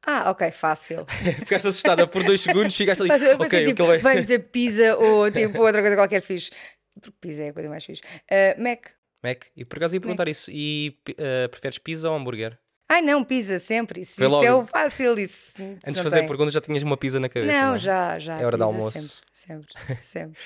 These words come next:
Speaker 2: E qual é o sistema que estás a usar agora para fotografar?
Speaker 1: Ah, estou a usar Fuji.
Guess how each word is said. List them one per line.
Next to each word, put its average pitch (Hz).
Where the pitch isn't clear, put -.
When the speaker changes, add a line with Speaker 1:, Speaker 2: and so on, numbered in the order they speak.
Speaker 2:
E 139
qual 143
é 139
o 139
sistema 127
que 120
estás 120
a -
usar 113
agora 101
para 120
fotografar? 98
Speaker 1:
Ah, 202
estou 185
a 165
usar 165
Fuji. 160